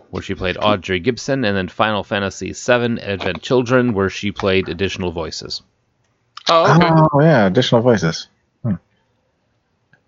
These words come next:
Speaker 1: Josh, do you actually recognize her voice from that? You'd be
Speaker 2: Well,
Speaker 1: the
Speaker 2: no,
Speaker 1: only
Speaker 2: it's
Speaker 1: one.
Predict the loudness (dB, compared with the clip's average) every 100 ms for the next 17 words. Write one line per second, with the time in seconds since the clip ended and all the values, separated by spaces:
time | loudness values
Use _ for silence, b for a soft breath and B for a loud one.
0 | _ B B B B B _ _ _ -4
1 | -2 -2 0 0 0 -2 -2 -2 -2 -2
2 | -4 -2 -2 -2 -4 -4 -4 _ -6 0
3 | 2 2 0 -2 -4 -6 -10